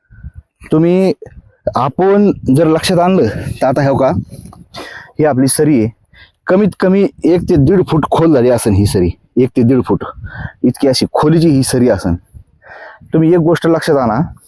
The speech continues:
की ज्या जागेवर आपण जमिनीची लेवल करतो, लेवल करतो म्हणजे तिकडची माती लोटून,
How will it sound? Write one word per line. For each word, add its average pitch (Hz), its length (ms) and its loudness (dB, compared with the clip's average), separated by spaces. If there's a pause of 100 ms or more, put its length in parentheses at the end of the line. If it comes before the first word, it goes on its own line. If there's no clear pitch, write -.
की 123 80 2
ज्या 147 260 2
जागेवर 147 320 2
आपण 135 360 0
जमिनीची 123 440 2
लेवल 127 220 2
करतो, 95 280 -4 (100)
लेवल 123 220 2
करतो 113 260 0
म्हणजे 107 340 2
तिकडची 113 420 -2
माती 113 380 2
लोटून, 113 360 0